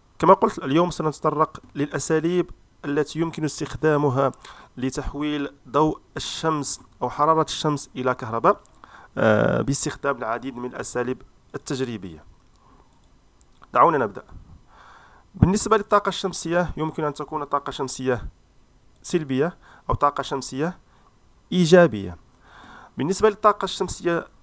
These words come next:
السلبية هي الطاقة التي، آه، يمكن استخراجها انطلاقا من الشمس كتوجيه المباني نحو الشمس لاستغلال الطاقة الشمسية، آه، بدون استغلال، آه، تكنولوجي أو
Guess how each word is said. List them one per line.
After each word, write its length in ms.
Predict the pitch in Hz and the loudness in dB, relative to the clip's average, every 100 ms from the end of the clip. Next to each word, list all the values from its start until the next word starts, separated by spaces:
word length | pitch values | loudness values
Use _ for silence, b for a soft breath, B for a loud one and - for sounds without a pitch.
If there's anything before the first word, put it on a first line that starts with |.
| _ | _
السلبية 460 | - - 202 175 175 | -6 0 0 4 4
هي 140 | 135 | 4
الطاقة 360 | 139 - 170 - | 2 4 2 4
التي، 440 | 143 139 139 143 - _ - | -2 -2 -4 -8 -10 _ -8
آه، 360 | 117 113 113 | -6 -4 -6
يمكن 460 | - 135 151 - 147 | -4 -2 -4 -2 -2
استخراجها 640 | 139 - 135 139 131 131 | -2 -4 -6 -2 -2 -2
انطلاقا 440 | 135 139 131 131 131 | -4 -2 -4 -4 -6
من 160 | 131 | -6
الشمس 400 | 127 - 170 151 | -8 -6 -6 -6
كتوجيه 420 | 139 131 117 147 | -6 -6 -4 -4
المباني 440 | 117 120 113 120 120 | -2 -2 0 -2 -4
نحو 240 | 117 113 | -6 -6
الشمس 400 | 110 - 190 - | -6 -4 -4 -4
لاستغلال 400 | 117 - 117 127 | -8 -4 -2 0
الطاقة 320 | 127 - 120 | 0 -2 -4
الشمسية، 540 | 120 - 113 - 120 131 B B B B - | -4 -6 -6 -4 -4 -6 B B B B -10
آه، 960 | 107 110 113 - - - - - - 104 | -6 -6 -6 -8 -10 -12 -12 -12 -14 -10
بدون 300 | 117 131 165 | -4 0 0
استغلال، 680 | - 139 123 131 135 131 - _ - | 0 -2 0 2 0 -2 -10 _ -10
آه، 720 | 117 104 107 110 - 123 117 | -8 -6 -8 -10 -10 -10 -12
تكنولوجي 640 | - - 123 123 120 117 | -12 -8 -4 0 0 -2
أو 320 | 120 117 113 | -2 0 -2